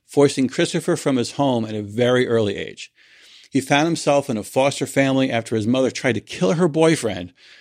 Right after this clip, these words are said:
by burning <laughs> down their home. Gardner would go on to join the Navy before getting married and having a child while working as a medical supply salesman. One day, he saw a man in a suit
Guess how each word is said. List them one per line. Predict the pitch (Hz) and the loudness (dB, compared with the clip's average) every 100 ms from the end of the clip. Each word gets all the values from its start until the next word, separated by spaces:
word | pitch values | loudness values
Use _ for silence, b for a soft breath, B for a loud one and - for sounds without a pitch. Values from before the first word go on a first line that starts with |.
| b - | b 0
by | 117 | 0
burning | 107 117 131 135 135 127 123 | 4 4 6 4 2 0 -2
<laughs> | |
down | 117 147 135 131 113 | 0 2 2 0 0
their | 110 | 0
home. | 101 143 120 - _ _ b b b b b b | 0 -2 -2 -4 _ _ b b b b b b
Gardner | - 131 160 170 | 2 4 4 2
would | 160 | 2
go | 151 147 | 4 4
on | 139 139 170 151 _ | 2 0 -2 -6 _
to | - | -4
join | 120 127 120 | 0 0 0
the | 113 | 0
Navy | 113 120 151 | 2 2 2
before | 127 - 127 | 0 -2 -2
getting | 117 120 | 0 0
married | 107 104 127 143 | 0 0 0 -2
and | 101 | -4
having | 117 120 113 | -6 -6 -6
a | |
child | - 110 117 139 160 b b b b | -4 -2 0 0 -2 b b b b
while | 117 110 | -2 0
working | 113 131 131 127 | 2 0 0 -4
as | 117 107 | -2 -4
a | |
medical | 107 117 117 117 | -2 -2 -4 -6
supply | 107 - - 110 104 101 | -6 -8 -6 -6 -4 -6
salesman. | - 104 95 - - _ b b b b _ | -6 -4 -6 -12 -20 _ b b b b _
One | 135 202 | 0 4
day, | 170 135 135 | 4 4 2
he | 135 | 0
saw | 131 147 143 | -2 0 0
a | |
man | 147 139 139 | 0 -2 -2
in | 127 | -4
a | |
suit | 113 - 143 101 | -6 -4 -4 -4